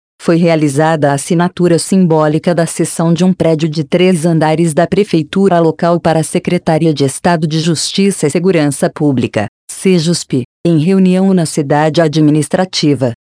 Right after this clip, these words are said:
em Belo Horizonte. A nova estrutura abrigará as polícias militar, civil e penal, o Corpo de Bombeiros Militar e a Guarda Civil Municipal, promovendo maior integração e troca de informações entre as forças.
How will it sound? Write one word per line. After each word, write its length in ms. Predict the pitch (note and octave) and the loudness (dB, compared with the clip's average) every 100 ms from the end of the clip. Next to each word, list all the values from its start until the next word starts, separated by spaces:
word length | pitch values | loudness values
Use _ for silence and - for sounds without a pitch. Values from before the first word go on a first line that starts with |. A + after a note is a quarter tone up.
| - | -2
em 220 | F3+ E3 | 2 2
Belo 240 | D3 D#3+ | 2 0
Horizonte. 640 | E3+ F3+ E3 C#3 A#2+ A#2+ A2 - _ _ - | 0 0 -2 -2 -2 -4 -8 -8 _ _ -4
A 120 | F3 | 0
nova 360 | E3+ E3 E3 F3+ | 2 2 2 0
estrutura 600 | F3+ - D#3 - F3 E3+ | -2 -2 -4 0 0 2
abrigará 440 | D#3 D#3 F3+ C#3 | 0 0 2 2
as 160 | C3+ - | 0 -2
polícias 720 | - E3+ D#3 D#3+ - F3 C#3 | -2 0 0 -2 -2 -2 0
militar, 560 | D3+ D3 C#3 F3 F3+ F#3+ _ - | 0 0 0 0 0 -2 _ -20
civil 520 | - F#3 D3+ D#3+ E3+ | -4 -2 0 0 0
e 40 | F3+ | 2
penal, 460 | F#3 F#3 D3 A2+ A2 _ G3+ | 2 2 0 -2 -6 _ -6
o 80 | |
Corpo 500 | E3+ - F3+ G3+ G3 | -4 0 2 2 0
de 120 | F3+ F3 | -2 0
Bombeiros 600 | E3+ D#3+ D3+ E3 D3+ C3+ | 0 0 2 0 0 0
Militar 520 | D3+ C#3+ - D#3+ D#3+ | 0 0 0 0 2
e 60 | |
a 40 | D3+ | 2
Guarda 460 | C#3+ C#3+ C#3+ D3 | 2 2 2 0
Civil 420 | D#3+ - D#3+ E3+ F#3+ | 0 -2 -2 2 2
Municipal, 800 | F#3+ F#3+ - D3+ - D#3 E3+ G3 _ - | 2 0 -2 -6 -2 0 0 -2 _ -4
promovendo 680 | E3+ D#3+ D3 C3 E3 E3 E3 | 0 2 2 0 0 0 0
maior 380 | D#3 C#3+ C3 | 0 2 2
integração 800 | C#3+ D3 F3 F3+ E3 - F3 F3+ | 0 0 0 0 -2 -2 -2 0
e 40 | F3+ | 0
troca 360 | D3+ C#3 E3 | 0 0 0
de 120 | D3+ | 0
informações 840 | E3+ D#3+ E3 E3+ E3 - F3+ F3+ D#3+ | 0 0 0 0 -2 -2 0 0 0
entre 260 | E3 D#3 C#3+ | 0 0 -2
as 160 | C#3 | -2
forças. 680 | - E3 C#3 - C3+ G2+ - | -2 0 0 -2 -6 -6 -10